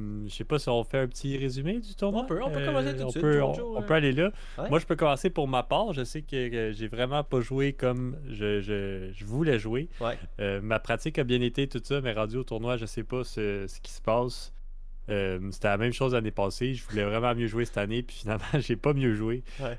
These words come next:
Speaker 1: Fait qu'un peu, euh, un peu déçu de ma performance. J'aurais aimé ça, euh, sortir vraiment plus fort, puis, euh, tu sais, aller, aller chercher, euh, aller au moins chercher la, la dernière ronde, parce qu'il faut dire qu'il y avait une cote
Speaker 2: Ouais.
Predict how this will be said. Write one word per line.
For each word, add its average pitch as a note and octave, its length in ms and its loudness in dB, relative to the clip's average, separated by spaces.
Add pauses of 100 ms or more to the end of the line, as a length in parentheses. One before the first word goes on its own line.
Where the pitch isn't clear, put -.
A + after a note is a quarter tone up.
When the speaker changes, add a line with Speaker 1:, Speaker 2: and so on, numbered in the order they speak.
Speaker 1:
Fait A2 140 2
qu'un A2+ 160 4
peu, D#3 280 6
euh, B2+ 200 8
un B2+ 100 6
peu G#3 160 0
déçu E3 320 0
de F3 60 -4
ma D#3+ 100 0
performance. C#3+ 800 -2
J'aurais A2 180 -4
aimé A2+ 160 -6
ça, - 160 -6
euh, A#2 580 2
sortir A2+ 360 -2
vraiment A#2+ 300 2
plus - 220 -4
fort, B2+ 400 0
puis, G2+ 300 -6
euh, F#2 300 -4
tu F#2 80 -8 (600)
sais, A2+ 120 -4
aller, G#2 320 0
aller G#2 260 -2
chercher, B2+ 540 -4
euh, G#2+ 440 -2 (560)
aller A2 200 6
au C#3+ 60 6
moins F3+ 140 6
chercher F3 340 2
la, C3+ 180 6
la A#2+ 140 4
dernière B2+ 420 2
ronde, D3 180 0
parce A#2 160 -2
qu'il A2+ 100 -6
faut - 120 -6
dire C3 220 -4
qu'il A2+ 120 -4
y G#2+ 60 0
avait G2+ 120 2
une G#2+ 100 -4
cote - 420 -4 (280)
Speaker 2:
Ouais. D#3 200 4